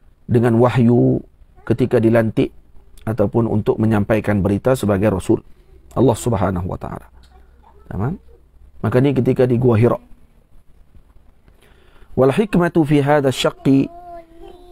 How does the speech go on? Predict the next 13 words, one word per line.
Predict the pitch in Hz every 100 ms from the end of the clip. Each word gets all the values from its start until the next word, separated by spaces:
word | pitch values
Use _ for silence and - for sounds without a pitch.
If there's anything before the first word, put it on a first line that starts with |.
| 349 - - - - -
Baik, | 147
apa | 160
hikmahnya | 180 165 175 185 143 139 127
dengan | 127 135
pembelahan | 127 127 127 135 135
dada | 127 131
yang | 127 113
ketiga? | 110 131 147 - - - - - - - _ _ _ _ _
Kama | 117 127
afadahu | 123 - 147 143 123 113 113
al-muhaqqiqun | 107 123 - 123 143 156 185 - _ - - 320 339 - - - _ - - -
huwa | 123
ziyadatu | 117 117 139 170 147 -